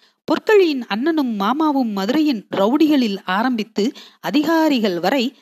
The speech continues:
தங்கள் செல்வாக்கையும் சொந்தக்காரர்களின் ஆளுமைகளையும் இணைத்து அந்த பலகையை அகற்ற செய்ய எடுத்த முயற்சிகளே தனி கதையாக எழுதலாம். அவ்வளவு பெரிய விஷயமாக அது நீண்டு கொண்டே போனது.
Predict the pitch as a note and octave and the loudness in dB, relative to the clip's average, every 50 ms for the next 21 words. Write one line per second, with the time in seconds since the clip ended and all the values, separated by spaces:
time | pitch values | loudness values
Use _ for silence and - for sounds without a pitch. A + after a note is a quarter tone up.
0 | _ - A3 A3+ A#3+ A3+ A#3 G3+ A3+ G#3+ A3 C4 D#4 E4+ D#4+ D4+ - C4+ A3 F#3 | _ -8 -6 -4 -2 -2 -2 -2 0 -2 0 0 2 2 0 0 -2 -2 -4 -4
1 | F3+ A#3 - _ _ - - A3+ A#3 C#4+ F4 F4 - D4 C4+ B3+ B3 B3 A#3+ A3 | -6 -8 -10 _ _ -4 -4 -4 -2 -2 -4 -2 0 0 2 2 0 -2 0 -2
2 | A3+ G#3 G#3 F#3+ - - - F#3 G#3+ C4 D#4 E4+ D#4+ D#4 C#4+ B3 B3 A#3 A#3+ G#3+ | -2 -2 -2 -4 -8 -4 0 2 4 4 4 4 2 2 0 0 0 -2 -2 -2
3 | A3 G#3 F#3+ - - F#3 F#3 A3 B3 A3+ - - G4 G4 - - - - - - | -2 -4 -6 -8 -10 -4 -4 -2 -4 -4 -2 -2 -2 -2 -2 -6 -20 -20 -20 -10
4 | - - D#4+ G4 G4 F#4+ F#4 - C4 C4 D#4 E4 F4 F4+ E4+ D#4 C4+ G3+ - - | -4 -4 -2 0 0 -2 0 0 0 2 2 2 2 2 2 2 0 -2 -2 -6
5 | G3+ G3 C4+ - - - C#4+ - C#4 C4 A#3 A#3 A3+ G#3 - F#3+ G3 G3 A3 - | -6 -4 -4 -6 -6 -6 -4 -2 -2 -2 0 2 0 0 0 -2 -4 -4 -4 -2
6 | - A#3 F#3 F3+ F#3 G3 A3+ - - - - D#4 B3+ D4 C#4 G#3+ E3+ A#3+ D#4+ - | -2 -2 -2 0 0 0 0 0 0 0 0 0 0 2 0 2 0 0 -2 -4
7 | - - - _ _ - E3+ E3 F3 F#3+ G3+ A3+ B3+ D#4 F#4 F4+ - - G#3 F3 | -10 -20 -20 _ _ -8 -8 -4 -2 -2 0 2 2 2 0 0 0 -2 -2 0
8 | G3 B3 C#4+ D4 D4+ D4 D4+ D#4 C4+ A#3 A3 A#3 G#3+ G#3+ G3+ F#3 E3+ - _ _ | 0 0 2 0 0 0 0 0 2 2 2 0 0 0 0 -2 -2 -6 _ _
9 | _ - _ _ _ - - - - - F3+ F#3+ G3+ G#3 C4 D#4 F4 F4+ F4 F4+ | _ -20 _ _ _ -20 -20 -14 -4 -4 -4 -4 -2 0 2 4 4 6 6 4
10 | F4 - C4+ B3+ A3+ G#3 F3+ G3+ G3+ - D4 E4 F4 E4 D#4 D#4 D#4 D#4 F#4 E4+ | 4 2 0 0 0 -2 -2 -2 -2 -2 0 0 0 0 0 0 0 2 2 2
11 | A#3+ G3 G#3+ D4 F#4 F#4 B3+ G#3 A3+ C4+ D#4 E4 E4 D#4 - D4+ C#4 B3+ C#4 C#4 | 2 2 2 0 0 0 0 0 0 0 0 0 0 0 0 -2 -2 0 0 2
12 | C#4 C#4+ D#4+ F#4 F#4 - B3 A#3 G#3+ G3+ E3+ E3 | 2 2 2 0 0 0 -2 -2 -2 -4 -8 -10